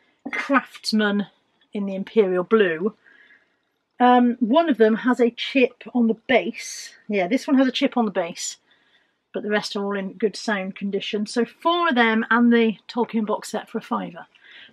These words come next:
Mustn't grumble at that, eh? Fifty p each for these Joseph Josephs. I have the Knife Store. I wonder why they put paper on the side. They, for some reason, she's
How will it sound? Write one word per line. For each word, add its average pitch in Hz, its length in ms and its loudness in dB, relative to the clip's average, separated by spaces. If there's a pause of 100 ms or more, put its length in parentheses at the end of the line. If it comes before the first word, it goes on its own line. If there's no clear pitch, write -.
Mustn't 214 360 -2
grumble 196 300 -2
at 180 60 -2
that, 196 220 -4
eh? 190 140 -8 (160)
Fifty 349 380 2
p 311 240 0
each 320 300 -4
for - 120 -10
these 262 220 -6
Joseph 294 480 -6
Josephs. 285 600 0
I 214 120 2
have 214 440 0
the 208 320 0
Knife 254 340 0
Store. 220 420 0 (920)
I - 60 -20 (540)
wonder 392 220 -4
why 349 160 0
they 294 100 -2
put - 220 -8
paper 226 320 -4
on 196 60 -8
the 190 60 -8
side. 214 220 -2
They, 359 140 -2
for 339 140 -8
some 427 180 0
reason, 320 220 0
she's 294 220 -6